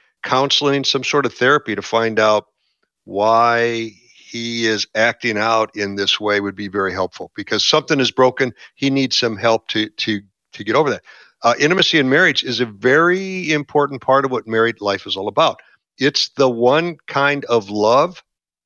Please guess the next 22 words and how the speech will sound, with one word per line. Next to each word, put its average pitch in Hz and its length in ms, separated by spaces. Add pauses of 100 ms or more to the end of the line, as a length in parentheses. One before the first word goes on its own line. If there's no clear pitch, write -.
(380)
that 113 260
only 165 500
a 139 160
husband 135 340
and 120 100
wife 120 200
share 120 280
that 117 160
they 110 80
don't 107 220
share 110 240
with 101 240
anyone 98 340
else. 104 200
We're 147 60
gonna 156 100
talk 156 160
about 135 260
kindness 151 400
in 113 100
a 107 40
minute, 147 320